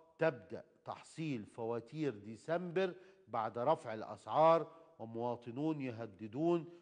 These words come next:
بعدم الدفع. جنوب القاهرة، الممتنعون عن السداد عشرة في المية فقط، والوزارة مواردنا محدودة. يعني،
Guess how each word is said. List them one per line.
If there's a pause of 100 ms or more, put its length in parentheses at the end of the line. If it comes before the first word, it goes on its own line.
(140)
بعدم (220)
الدفع. (440)
جنوب
القاهرة، (280)
الممتنعون
عن
السداد (320)
عشرة
في
المية
فقط، (240)
والوزارة (200)
مواردنا
محدودة. (2750)
يعني،